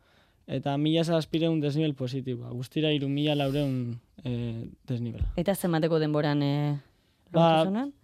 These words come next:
Speaker 1: vertikala berrogeita minutu eta hogeita bost segundo, oker
Speaker 2: Ai,
Speaker 1: ez banago.
Speaker 2: ama.
Speaker 1: Eta, eh, bestia,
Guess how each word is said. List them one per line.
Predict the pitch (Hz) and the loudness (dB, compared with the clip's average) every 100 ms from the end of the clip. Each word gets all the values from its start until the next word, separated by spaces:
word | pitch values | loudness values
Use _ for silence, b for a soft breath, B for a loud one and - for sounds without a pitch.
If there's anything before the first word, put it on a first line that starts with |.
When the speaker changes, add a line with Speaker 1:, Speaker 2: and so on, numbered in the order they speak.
| - | -4
Speaker 1:
vertikala | 160 160 175 170 190 190 185 185 170 | -2 0 0 2 2 4 4 4 4
berrogeita | 165 165 170 180 180 | 2 2 4 2 2
minutu | 180 185 | 2 0
eta | 180 160 | 2 2
hogeita | 156 160 | 0 0
bost | 170 165 | 0 0
segundo, | 165 151 175 185 208 - | -2 0 0 0 -4 -6
oker | 160 147 | -4 0
Speaker 2:
Ai, | 151 | 0
Speaker 1:
ez | 135 | 0
banago. | 165 180 214 | 0 0 0
Speaker 2:
ama. | 139 b b b b b b - | -2 b b b b b b -2
Speaker 1:
Eta, | 147 143 147 143 143 143 139 | 0 2 2 2 2 0 -2
eh, | 143 139 139 139 139 | -2 0 0 0 -2
bestia, | 135 139 - 170 170 170 156 139 131 127 | -2 -4 0 2 6 6 4 2 0 -4